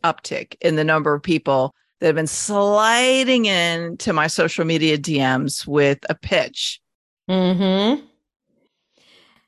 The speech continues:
Speaker 2: I not, have not only noticed a large uptick of people sliding in, but I've noticed a large uptick of people who are doing it really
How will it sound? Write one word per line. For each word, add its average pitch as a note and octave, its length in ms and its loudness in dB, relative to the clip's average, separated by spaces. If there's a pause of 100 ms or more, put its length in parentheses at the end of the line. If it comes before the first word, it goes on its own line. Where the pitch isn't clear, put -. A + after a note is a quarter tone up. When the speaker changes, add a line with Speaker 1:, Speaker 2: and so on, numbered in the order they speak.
(280)
Speaker 2:
I C4 720 2
not, B3+ 460 2
have B3+ 140 4
not C4+ 220 4
only G4 220 6
noticed B3 460 4
a G#3+ 440 2
large G3 520 2
uptick G#3+ 420 0
of F#3 140 -4
people G3+ 280 0
sliding F#3 460 0
in, G3+ 300 2
but G#3+ 120 0
I've F#3 140 2
noticed A#3+ 400 0
a F4+ 40 2
large G3+ 500 2
uptick - 360 -4
of F3+ 100 -4 (100)
people G#3+ 240 2
who G3 100 4
are F#3 80 4
doing F3 300 0
it E3 120 0
really F3+ 720 0